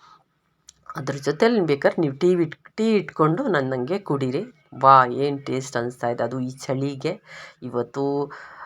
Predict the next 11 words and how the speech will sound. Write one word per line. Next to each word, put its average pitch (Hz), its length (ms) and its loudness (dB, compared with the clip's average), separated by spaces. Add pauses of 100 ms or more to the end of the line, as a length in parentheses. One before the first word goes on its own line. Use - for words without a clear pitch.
(140)
ಆ, 131 100 2 (360)
ಟೀ 165 80 2 (100)
ಮಾಡಿದ್ದೀನಿ, 147 480 2
but 143 200 0
ನೆನ್ನೆ 143 240 2 (100)
ಥರ 143 100 4 (100)
ಮಸಾಲೆ 147 400 0
ಟೀ 151 160 -4
ಏನ್ 151 160 0
ಮಾಡಕ್ 135 320 0
ಹೋಗ್ಲಿಲ್ಲ. 131 380 -2